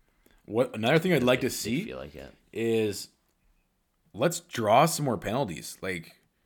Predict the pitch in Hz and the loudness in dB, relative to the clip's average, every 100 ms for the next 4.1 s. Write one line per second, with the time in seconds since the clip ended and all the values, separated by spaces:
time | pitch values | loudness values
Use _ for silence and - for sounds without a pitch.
0 | _ _ _ _ _ _ _ _ _ _ | _ _ _ _ _ _ _ _ _ _
1 | _ - 110 139 175 170 123 135 160 104 | _ -12 -2 2 2 2 2 2 0 0
2 | 64 - - - _ _ _ _ _ _ | -6 -10 -14 -14 _ _ _ _ _ _
3 | 131 196 208 135 170 247 123 101 208 - | 0 4 4 4 4 4 4 2 0 -4